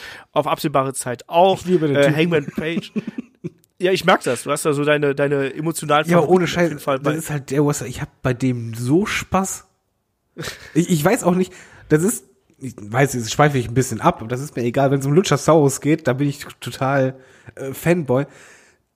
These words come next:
Speaker 2: Das ist das bescheuertste Gimmick aller Zeiten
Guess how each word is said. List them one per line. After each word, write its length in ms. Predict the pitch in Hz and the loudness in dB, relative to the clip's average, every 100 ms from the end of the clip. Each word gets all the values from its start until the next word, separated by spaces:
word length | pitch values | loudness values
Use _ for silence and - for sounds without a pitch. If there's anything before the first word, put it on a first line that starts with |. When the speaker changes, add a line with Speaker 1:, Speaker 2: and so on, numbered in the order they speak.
| _ _ _ | _ _ _
Speaker 2:
Das 160 | 175 - | -4 -2
ist 160 | 190 185 | -2 -2
das 160 | 180 | 0
bescheuertste 640 | 165 - - 233 233 - 151 | 0 2 4 4 2 -2 2
Gimmick 380 | 185 220 180 | 4 4 2
aller 240 | 175 160 139 | 2 0 0
Zeiten 560 | - 208 226 - 170 | -2 -2 -4 -6 -10